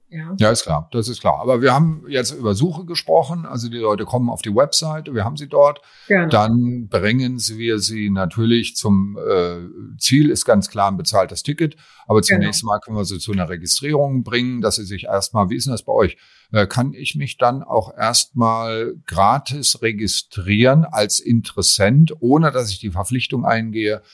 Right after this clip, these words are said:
Speaker 2: gleich noch ein Eintrittsticket zu kaufen?
Speaker 1: Ähm, ja, du kannst über einen Gutschein gehen. Jetzt weiß ich, was du meinst
Speaker 2: Mhm.
Speaker 1: mit einer Gratisregistrierung. Also natürlich gibt es Gutscheine und hier kannst du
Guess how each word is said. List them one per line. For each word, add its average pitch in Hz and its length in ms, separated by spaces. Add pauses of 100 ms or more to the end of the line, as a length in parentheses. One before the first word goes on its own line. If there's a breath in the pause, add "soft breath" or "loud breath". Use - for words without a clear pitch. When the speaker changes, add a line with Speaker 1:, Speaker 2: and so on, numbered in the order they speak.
(240 soft breath)
Speaker 2:
gleich 98 400
noch 92 160
ein 98 100
Eintrittsticket 131 720
zu 147 120
kaufen? 147 580 (1300 loud breath)
Speaker 1:
Ähm, 214 1120 (720)
ja, 190 480
du 247 100
kannst 262 320
über 254 120
einen 240 140
Gutschein 180 480
gehen. 160 260
Jetzt 175 160
weiß 214 240
ich, 220 60
was 214 160
du 208 80
meinst 113 160
Speaker 2:
Mhm. 147 60
Speaker 1:
mit 156 120
einer 196 100
Gratisregistrierung. 240 840
Also 208 180
natürlich 208 540
gibt - 180
es 165 140
Gutscheine 262 580 (200)
und 220 420
hier 220 440
kannst 214 460
du 196 80